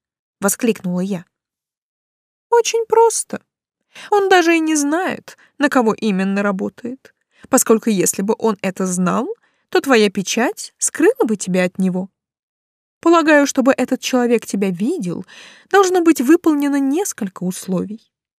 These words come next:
Например, он не должен работать непосредственно на Тантару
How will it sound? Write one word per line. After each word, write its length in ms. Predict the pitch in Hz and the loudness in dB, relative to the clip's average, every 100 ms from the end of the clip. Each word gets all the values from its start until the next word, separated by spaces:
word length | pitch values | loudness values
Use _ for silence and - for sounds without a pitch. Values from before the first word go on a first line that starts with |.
| _ _ _ - | _ _ _ -4
Например, 480 | 339 359 359 415 - | 0 0 0 -2 -2
он 200 | 349 359 | -4 -2
не 100 | 294 | 0
должен 460 | 208 226 294 415 427 | 4 4 4 -2 0
работать 500 | 285 202 226 330 - | -2 0 -2 -2 -4
непосредственно 840 | 427 311 - 202 190 - 240 247 | -2 -2 -2 -4 -4 -8 -6 -4
на 140 | 269 302 | -4 -4
Тантару 760 | 359 359 - 262 78 - - | -4 -4 -2 -2 -2 -4 -14